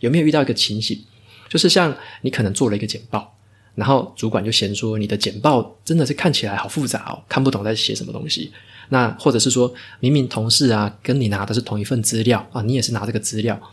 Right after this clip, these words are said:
可是两个人做出来的简报或者是图表就天壤之别，别人做出来的这个图表就很好懂，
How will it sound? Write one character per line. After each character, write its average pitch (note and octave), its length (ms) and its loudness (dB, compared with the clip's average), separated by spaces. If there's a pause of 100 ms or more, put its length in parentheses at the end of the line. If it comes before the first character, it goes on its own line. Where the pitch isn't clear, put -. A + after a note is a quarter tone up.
(240)
可 - 120 -6
是 F#3+ 80 6
两 A#2+ 160 2
个 G#2 80 -2
人 G#2 120 -2
做 C#3+ 140 2
出 - 160 -2
来 A2 80 0
的 G#2 80 0
简 G2+ 240 -2
报 A#2 160 2
或 A#2 140 0
者 G#2 40 0
是 A#2+ 120 -2
图 G2+ 220 -8
表 - 220 -2 (220)
就 B2+ 100 -2
天 A#2+ 200 2
壤 F#2+ 160 2
之 A2+ 120 -4
别， - 220 -8 (260)
别 A#2 120 4
人 C#3 120 4
做 C3 160 2
出 B2 120 0
来 A#2 80 4
的 G2+ 80 0
这 A2+ 40 -2
个 A2 80 0
图 G#2+ 200 -4
表 - 180 -2
就 A#2 140 -2
很 G#2+ 100 -2
好 G#2 160 0
懂， - 180 -6